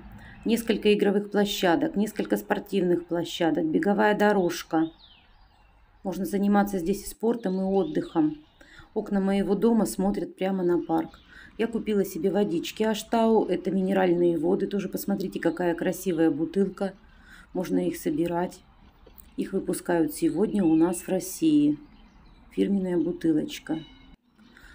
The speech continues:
Зашла в магазин, купила чулочно-носочные изделия себе. В парке дышится так легко, прям не хочется уходить. Обзор моей сумочки.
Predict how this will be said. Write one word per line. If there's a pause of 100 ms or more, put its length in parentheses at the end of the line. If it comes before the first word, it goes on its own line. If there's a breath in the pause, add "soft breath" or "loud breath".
(180 loud breath)
Зашла
в
магазин,
купила
чулочно-носочные
изделия
себе. (1160 loud breath)
В
парке
дышится
так
легко,
прям
не
хочется
уходить. (480 loud breath)
Обзор
моей
сумочки.